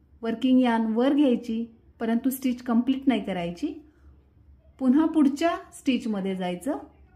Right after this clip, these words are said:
yarn ओव्हर करून लूप वर घ्यायचं. दुसऱ्या अर्धवट ज्या वेळेला होईल स्टिच, आता कंप्लीट करायची,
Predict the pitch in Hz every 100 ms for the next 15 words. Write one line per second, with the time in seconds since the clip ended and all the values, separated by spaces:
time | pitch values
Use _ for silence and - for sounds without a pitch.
0 | _ _ _ - - - - _ - -
1 | 240 247 285 294 269 262 262 247 247 254
2 | 262 - _ 226 220 202 196 190 - _
3 | 196 233 247 233 196 165 240 294 - _
4 | _ _ - _ _ _ _ - _ _
5 | _ _ - 196 254 - 311 320 302 -
6 | - - 247 233 285 285 247 262 240 240
7 | 240 240 302 285 269 196 247 269 - _
8 | - 202 226 320 320 214 190 190 185 190
9 | 180 180 320 -